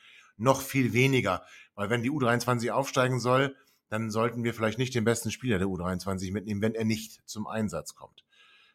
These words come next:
Also, André, teile ich deine Kritik und unterstreiche sie noch mal, die du ja schon in Quick and Dirty geäußert hast. Dann hat Martin Kind ein Interview gegeben, der Süddeutschen Zeitung. Ein interessantes Interview, würde ich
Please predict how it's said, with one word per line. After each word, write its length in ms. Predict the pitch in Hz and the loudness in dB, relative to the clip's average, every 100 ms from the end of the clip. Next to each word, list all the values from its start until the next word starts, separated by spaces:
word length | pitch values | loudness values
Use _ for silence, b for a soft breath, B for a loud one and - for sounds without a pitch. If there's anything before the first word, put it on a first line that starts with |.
| _ _ | _ _
Also, 220 | 104 117 | 0 2
André, 240 | 110 110 | 2 0
teile 240 | 110 110 113 | 2 2 2
ich 60 | |
deine 200 | 110 104 | 0 -4
Kritik 320 | 107 101 120 120 | -4 -4 -2 -4
und 60 | |
unterstreiche 600 | 98 98 - - 107 107 | -6 -6 -6 -2 -2 -2
sie 120 | 95 | -2
noch 160 | 95 90 | -4 -4
mal, 180 | 92 90 | -4 -4
die 80 | 87 | -4
du 100 | 90 | -4
ja 140 | 85 | -4
schon 180 | 85 82 | -6 -10
in 60 | |
Quick 200 | 82 92 | -12 -12
and 140 | 87 78 | -12 -10
Dirty 220 | 80 87 | -10 -8
geäußert 420 | 78 85 92 78 | -8 -6 -8 -14
hast. 260 | - - _ _ _ _ - _ _ _ | -18 -20 _ _ _ _ -20 _ _ _
Dann 180 | - 151 | 4 6
hat 140 | 151 143 | 6 6
Martin 260 | 151 147 | 4 4
Kind 180 | 165 220 | 4 4
ein 80 | 190 | 2
Interview 240 | 202 214 165 | 0 -2 0
gegeben, 260 | 113 117 | 2 4
der 80 | 113 | 4
Süddeutschen 460 | 123 175 147 135 117 | 2 2 2 2 -2
Zeitung. 480 | - 240 262 82 - _ _ _ _ | -2 -2 -4 -8 -12 _ _ _ _
Ein 420 | 127 123 123 120 - _ _ _ _ _ | 0 2 2 -4 -10 _ _ _ _ _
interessantes 580 | - 147 131 135 165 208 | -2 2 4 4 4 2
Interview, 520 | 147 180 185 165 208 | 0 2 2 2 -4
würde 200 | 170 165 | 0 0
ich 140 | 143 | 0